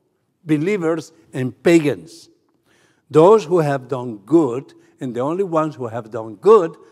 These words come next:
are the ones who believe. It's not by works, because Hebrews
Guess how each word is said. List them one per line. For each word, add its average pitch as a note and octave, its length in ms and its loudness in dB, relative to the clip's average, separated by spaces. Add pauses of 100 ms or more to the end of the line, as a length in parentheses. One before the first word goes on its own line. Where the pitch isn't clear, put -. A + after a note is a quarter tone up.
(120)
are C3+ 100 -8
the B2 120 -8
ones B2+ 280 -12
who C3+ 80 -12
believe. A#2+ 640 -6 (300)
It's A2+ 160 -12
not E3 180 -4
by F3+ 140 -2
works, - 680 -4 (1000)
because C3+ 560 -8 (480)
Hebrews E3 640 -6